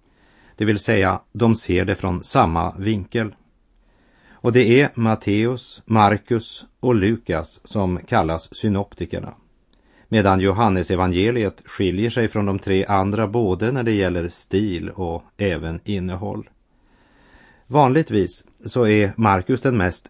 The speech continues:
kortfattade i sin beskrivning, men här ger Markus en mera detaljerad beskrivning av de andra lärjungarna, som inte var med på förklaringsberget,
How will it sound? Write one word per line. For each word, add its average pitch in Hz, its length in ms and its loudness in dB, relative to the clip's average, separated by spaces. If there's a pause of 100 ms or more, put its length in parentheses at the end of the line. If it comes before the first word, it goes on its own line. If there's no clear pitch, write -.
(100)
kortfattade - 1040 -4
i 117 100 -2
sin 85 360 -6
beskrivning, 98 840 -8 (280)
men 104 420 2
här 135 320 2
ger 104 440 0
Markus 95 600 -2
en 107 180 0
mera 95 420 0
detaljerad 101 720 -2
beskrivning 87 840 -4
av 101 200 -2
de 95 160 -2
andra 87 380 -2
lärjungarna, 85 640 -4 (720)
som 101 320 0
inte 139 460 0
var 123 160 0
med 95 240 0
på 87 140 -8
förklaringsberget, 98 1120 -6